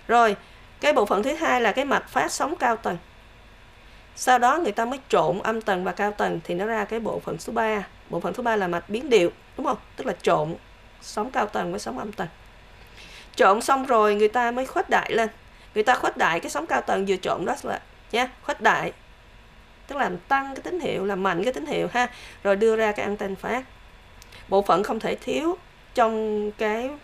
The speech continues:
máy, sơ đồ máy đó chính là biến điệu. Rồi sơ đồ bên máy thu cũng vẫn năm bộ phận. Đầu tiên thì đây là cái anten phát. Khi tại thu thì đương nhiên đầu tiên, bộ phận đầu tiên phải là anten thu.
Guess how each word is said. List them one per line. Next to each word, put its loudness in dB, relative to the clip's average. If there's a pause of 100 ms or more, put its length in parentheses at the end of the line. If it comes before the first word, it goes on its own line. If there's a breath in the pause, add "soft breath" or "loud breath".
(120)
máy, -4
sơ -4
đồ 0
máy -6
đó -8
chính -6
là -4 (340 loud breath)
biến -4
điệu. 4 (840 loud breath)
Rồi 6
sơ -4
đồ 4
bên 0
máy 0
thu 0 (720 loud breath)
cũng 2
vẫn 2
năm 2
bộ 0
phận. -2 (240)
Đầu 6
tiên -2 (120)
thì 8
đây 4
là 2
cái -2
anten -2
phát. 0 (540)
Khi 0
tại 2
thu 0
thì 2
đương 2
nhiên -2
đầu 2
tiên, 4
bộ -2
phận -2
đầu 0
tiên 2
phải -4
là 0
anten -6
thu. -2